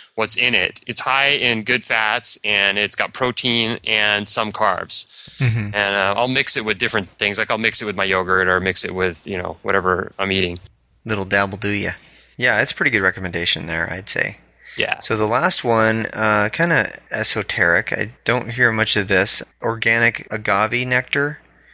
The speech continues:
Speaker 2: Blue agave is the title of this product. They wrote, "The claim is that scores of new foods and beverages boast about the lack of refined sugar,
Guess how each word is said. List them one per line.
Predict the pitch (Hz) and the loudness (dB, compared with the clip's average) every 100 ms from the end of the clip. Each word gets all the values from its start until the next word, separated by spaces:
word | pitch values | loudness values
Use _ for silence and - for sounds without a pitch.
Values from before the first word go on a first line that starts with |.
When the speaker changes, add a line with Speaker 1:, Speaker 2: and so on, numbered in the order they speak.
| - - | -20 -10
Speaker 2:
Blue | 117 123 127 | 0 2 2
agave | 107 101 98 95 | 2 2 2 0
is | 92 90 | -2 -4
the | 92 | -8
title | 92 107 95 | -2 0 2
of | 90 | 0
this | 98 - - - | 0 2 2 0
product. | - 92 90 92 - - _ _ _ | -2 0 0 -4 -8 -14 _ _ _
They | 101 101 | 2 2
wrote, | 98 104 104 101 - | 4 2 2 0 -6
"The | 101 104 | -4 -4
claim | - 139 151 147 | 0 2 2 2
is | 123 113 | 2 2
that | 117 95 | 2 2
scores | - 135 127 | 0 0 0
of | 117 | 2
new | 120 | 0
foods | - 123 117 113 - | 0 0 2 2 0
and | 107 101 | 0 0
beverages | 101 101 101 107 98 | 0 0 0 -2 -2
boast | 107 104 113 - | 0 2 2 0
about | 104 98 | -2 -4
the | 87 | -2
lack | 95 101 113 | 0 0 0
of | 104 | -6
refined | 92 - 104 98 | -8 -2 -2 0
sugar, | 95 - 139 139 127 | 2 2 2 0 -2